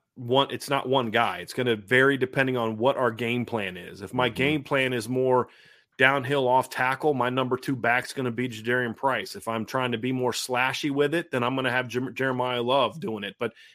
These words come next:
Speaker 1: here's the reality of it. Those two kids are gonna get carries for me every week.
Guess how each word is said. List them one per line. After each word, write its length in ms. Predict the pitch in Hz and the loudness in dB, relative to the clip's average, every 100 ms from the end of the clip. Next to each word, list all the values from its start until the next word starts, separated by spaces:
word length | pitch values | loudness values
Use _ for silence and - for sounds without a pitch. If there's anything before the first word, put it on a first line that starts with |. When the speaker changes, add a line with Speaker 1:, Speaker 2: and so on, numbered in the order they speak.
| _ | _
Speaker 1:
here's 240 | 151 160 | 2 2
the 80 | 131 | 2
reality 420 | 117 120 151 127 | 2 4 4 4
of 80 | 107 | 2
it. 120 | 104 | 0
Those 240 | 127 165 - | 2 2 2
two 160 | 147 | 0
kids 260 | 135 147 123 | 4 4 4
are 60 | 120 | 0
gonna 180 | 117 | -2
get 300 | 101 123 139 | -2 -2 -2
carries 360 | - 143 131 110 | 0 2 2 0
for 160 | - 120 | -4 -2
me 220 | 127 127 | 0 0
every 220 | 120 113 | 0 -2
week. 380 | 110 120 - | -4 -4 -8